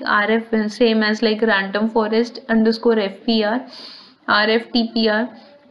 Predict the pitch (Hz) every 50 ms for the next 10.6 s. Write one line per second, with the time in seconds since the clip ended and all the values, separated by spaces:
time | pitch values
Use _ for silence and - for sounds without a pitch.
0 | _ _ 247 240 247 262 277 269 - - 285 269 269 - 269 240 240 262 294 285
1 | - - - - _ - 247 233 220 220 226 226 233 247 247 - 262 247 233 233
2 | - 226 233 240 240 - - - - _ _ - 214 - 226 214 - - - -
3 | - - - - - - - _ _ _ _ _ _ - - - - _ _ _
4 | _ - - _ - 262 269 269 269 339 349 302 277 247 247 240 254 269 277 262
5 | 262 269 277 277 262 240 233 233 226 220 220 233 233 220 220 220 254 269 - -
6 | - - - - _ 302 311 330 330 302 330 330 311 311 349 349 - - 294 254
7 | 262 277 269 269 247 208 196 196 202 226 - - 254 254 254 - 233 208 185 190
8 | 196 - - - - _ _ - 294 294 294 254 269 262 262 262 269 277 294 277
9 | 269 254 254 240 240 233 233 233 233 233 240 240 254 - 240 240 233 247 233 233
10 | - - - - 233 220 214 214 240 262 - -